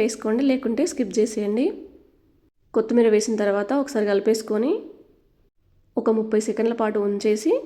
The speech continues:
గ్యాస్ అనేది పూర్తిగా ఆఫ్ చేసేయండి. ఇప్పుడు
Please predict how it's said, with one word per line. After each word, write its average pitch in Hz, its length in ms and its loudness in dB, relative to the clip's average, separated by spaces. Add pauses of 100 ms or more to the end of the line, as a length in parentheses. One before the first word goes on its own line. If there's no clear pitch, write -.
(520)
గ్యాస్ 226 280 0
అనేది 240 240 0
పూర్తిగా 240 360 0 (120)
ఆఫ్ 214 140 -4
చేసేయండి. 220 420 4
ఇప్పుడు 233 180 0